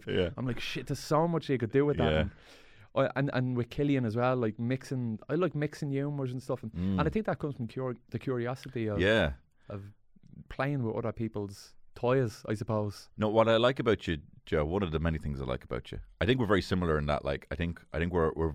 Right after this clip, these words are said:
Speaker 2: we're good ideas men, you
Speaker 1: Mm.
Speaker 2: know? We come up with a lot of ideas, you know? And also, like, just also ask people to, <laughs> to do things. <laughs> You know, a lot of people, there's a lot of people in, in comedy, like, they'll do, like, you know, they have their thing and, you know, they kind of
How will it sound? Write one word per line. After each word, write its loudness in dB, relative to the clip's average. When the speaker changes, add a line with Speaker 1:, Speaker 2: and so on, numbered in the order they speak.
Speaker 2:
we're 0
good 2
ideas 0
men, -4
you -2
Speaker 1:
Mm. 0
Speaker 2:
know? 2
We -20
come 2
up -2
with 0
a 0
lot 6
of 2
ideas, 0
you -2
know? 0
And 2
also, 2
like, 2
just -4
also 0
ask 0
people -4
to, -10
<laughs> -8
to -10
do 0
things. 2
<laughs> 6
You 8
know, 10
a 4
lot 12
of -2
people, 6
there's 6
a 4
lot 8
of -4
people 4
in, 6
in 2
comedy, 8
like, 8
they'll 6
do, 2
like, 2
you 4
know, 6
they 6
have 8
their 6
thing 6
and, 0
you 2
know, 2
they 2
kind 2
of 2